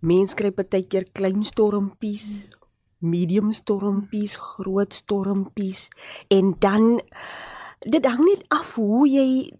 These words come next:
hoe jy s-, jou stormpies sien, hoe jy jou storms skou. Ek luister nou na die pragtige lied wat sê en die wo-, en die lyn in die lied wat vir my tref is, "When he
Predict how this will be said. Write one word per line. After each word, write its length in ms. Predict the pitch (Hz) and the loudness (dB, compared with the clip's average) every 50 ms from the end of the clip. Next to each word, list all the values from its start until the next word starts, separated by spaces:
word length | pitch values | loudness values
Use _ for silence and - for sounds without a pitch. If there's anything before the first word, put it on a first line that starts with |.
| _ _ _ | _ _ _
hoe 160 | - 233 262 | -2 2 2
jy 140 | 277 311 302 285 | 4 4 2 0
s-, 160 | - 269 277 - | 0 -4 -6 -2
jou 160 | - 233 254 240 | 0 0 0 0
stormpies 640 | - - - 277 277 269 277 269 262 - 277 254 - - - - | 0 0 0 2 4 4 4 4 4 2 0 -2 -2 -2 -6 -2
sien, 220 | - 320 285 254 214 | 2 4 4 4 4
hoe 140 | 196 196 226 | 4 2 2
jy 80 | 226 240 | 0 0
jou 140 | 240 233 240 | 0 0 -2
storms 320 | - - - 240 240 240 | -2 -2 -2 -2 -2 -2
skou. 380 | - - - - 269 277 254 - - - - - - - | -6 -8 -8 -6 -4 -4 -4 -6 -8 -14 -18 -18 -2 2
Ek 180 | - 294 277 - | 2 2 4 4
luister 380 | 226 214 214 - - 247 240 233 | 2 2 2 2 2 2 4 4
nou 200 | 240 233 220 220 | 6 6 6 4
na 260 | 214 214 202 - - - - - - - | 2 0 -2 -2 -4 -8 -14 -20 -6 -2
die 100 | - 240 | -2 -2
pragtige 640 | 226 - - 240 233 214 190 - - 226 - 233 226 | 0 2 2 2 2 2 0 -2 -6 -2 0 2 2
lied 280 | 220 196 214 202 202 | 2 2 0 0 0
wat 200 | 208 214 208 - | 0 0 0 0
sê 360 | - - - 226 226 214 208 - | -4 -2 2 4 6 6 6 4
en 160 | - 233 226 | 4 2 4
die 120 | 226 240 220 185 - | 4 2 2 0 -4
wo-, 140 | - 202 - - | -8 -8 -2 2
en 160 | 226 240 254 | 2 2 4
die 100 | 240 226 | 2 0
lyn 320 | 196 180 170 180 220 320 381 494 | 0 0 2 4 4 4 6 6
in 60 | 370 | 6
die 180 | 311 254 185 170 | 4 4 2 0
lied 160 | 165 202 190 | -2 0 0
wat 160 | 185 190 180 190 | 2 0 0 0
vir 100 | 196 180 | -2 -4
my 280 | 175 170 165 165 180 - - | -2 -2 -2 -2 -2 -4 -4
tref 240 | - 196 196 175 - _ - | -4 -4 -4 -4 -4 _ -8
is, 180 | 180 185 - - - - - - - - | -8 -8 -8 -12 -20 -20 -20 -20 -12 -2
"When 220 | - 202 240 254 | 0 2 4 4
he 120 | 254 262 | 2 0